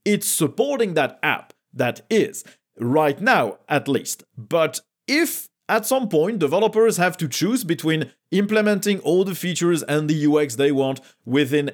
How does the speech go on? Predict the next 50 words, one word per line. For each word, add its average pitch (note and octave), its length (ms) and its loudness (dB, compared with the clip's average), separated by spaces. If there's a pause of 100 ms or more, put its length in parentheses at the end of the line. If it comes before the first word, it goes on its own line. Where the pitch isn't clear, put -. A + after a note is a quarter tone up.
X B2+ 260 0
eleven, E3 480 2 (180)
because A2+ 280 -2
it A#2 80 0
has A#2+ 200 0
all A2+ 100 0
the G#2 100 -4
features, G#3 420 0 (240)
or E3 180 2
implementing G#3 540 0
it F#3+ 240 0
in E3 120 -2
a D#3+ 100 0
specifically G3 760 -2
designed D#3 580 0
way F3+ 280 4
on C3+ 240 -4
Wayland F3 460 2
because C3+ 260 -2
it G#2+ 180 -2
lacks G3+ 380 0
certain A#2 460 -4
features, G#3 440 0 (320)
then F#3 200 2
they're A#3 120 2
not A#3 240 2
going A#3 220 2
to G#3+ 140 0
bother E3+ 400 0
at D3 320 -2
all. A#2+ 240 2
And C3+ 100 -8
so E3+ 140 -2
the D#3+ 80 0
problem A#3+ 500 0
doesn't F#3+ 300 2
become, E3+ 400 0 (360)
"Is A#3 240 0
porting G3+ 340 0
my F3+ 160 2
app E3+ 260 0
to E3+ 80 -6
Linux D#3+ 380 0
feasible? E3+ 460 2
Yes, E3 460 0
but C#3 280 -2
can D3+ 120 0
I C3+ 100 0
support G#3+ 380 0
it?" F3+ 140 0